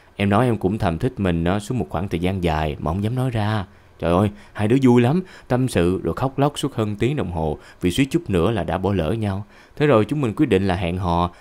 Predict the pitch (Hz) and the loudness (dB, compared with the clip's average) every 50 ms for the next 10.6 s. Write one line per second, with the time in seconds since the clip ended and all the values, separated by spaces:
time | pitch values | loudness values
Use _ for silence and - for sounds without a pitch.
0 | - _ - 110 135 151 127 101 90 92 92 85 101 110 - 95 85 113 123 - | -20 _ 0 2 2 4 4 2 2 2 2 0 -2 0 0 -2 -2 -2 -2 -2
1 | 117 113 113 110 107 107 113 110 - 85 82 82 - - 104 104 101 - 107 107 | -2 -2 0 -2 -2 -2 -4 -2 -2 -2 -2 -2 -2 -2 -4 -4 -4 -4 -4 -4
2 | 120 151 143 98 85 85 90 98 107 98 87 78 78 82 104 113 101 85 85 87 | -4 -4 -2 -2 -2 -2 -2 -2 -2 -2 -2 -4 -4 -4 -4 -4 -2 -2 -2 -2
3 | 85 85 87 90 92 - - _ _ _ _ _ - _ _ _ - - - 101 | -2 -2 -2 -4 -6 -8 -12 _ _ _ _ _ -20 _ _ _ -20 -8 -2 0
4 | 98 95 101 - 120 - 92 95 113 131 139 110 92 92 98 101 107 113 113 - | 0 0 0 -2 -2 0 0 0 0 -2 -2 0 0 2 2 2 2 2 -2 -6
5 | - - - - - 135 156 165 147 127 131 160 170 - - 101 101 98 95 92 | -12 -20 -14 -6 -2 0 2 2 2 4 4 2 2 2 0 -2 0 2 2 2
6 | - - 113 113 117 101 95 85 82 82 82 90 107 143 170 165 - - - 107 | 2 2 0 0 2 2 2 0 2 2 2 2 4 2 2 0 -2 -4 -4 -4
7 | - - 110 107 101 104 127 147 127 90 76 64 87 98 87 80 71 71 80 87 | -4 -2 -4 -4 -2 -2 -2 -2 -2 -4 -4 -4 -4 -2 -2 -4 -4 -6 -6 -8
8 | 92 - - - - - - _ - - 127 104 85 85 95 110 120 117 110 104 | -8 -10 -12 -20 -20 -20 -20 _ -2 0 4 4 6 6 6 4 4 4 2 0
9 | 104 98 95 95 95 92 92 90 87 85 82 80 78 - 117 92 80 85 87 104 | 0 -2 -2 -2 -4 -4 -2 0 0 2 2 2 0 0 2 2 2 2 2 0
10 | 101 95 85 82 82 85 85 82 80 80 82 | 0 0 0 0 0 0 0 -2 -2 -4 -4